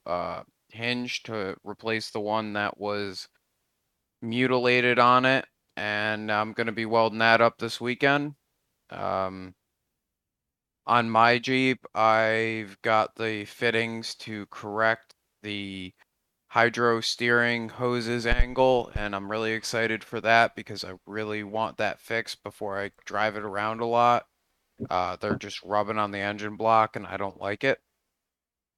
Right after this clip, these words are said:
And, um, see, we, uh, rebled the brakes in it because I wasn't quite happy. The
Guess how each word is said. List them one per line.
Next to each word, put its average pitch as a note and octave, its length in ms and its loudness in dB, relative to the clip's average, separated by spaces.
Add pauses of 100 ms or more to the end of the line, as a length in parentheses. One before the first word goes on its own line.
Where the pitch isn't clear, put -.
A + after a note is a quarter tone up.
(340)
And, A#2 400 -6
um, C3+ 600 4 (1600)
see, A#2 540 -4
we, A#2+ 360 -2
uh, A#2 440 4 (280)
rebled C3 600 2
the A#2 60 -12
brakes B2+ 480 0
in D3 120 2
it C#3+ 240 0
because A2 360 -4
I G#2+ 100 2
wasn't A2 400 -2
quite A2+ 240 -4
happy. A2 400 0
The G2 180 -6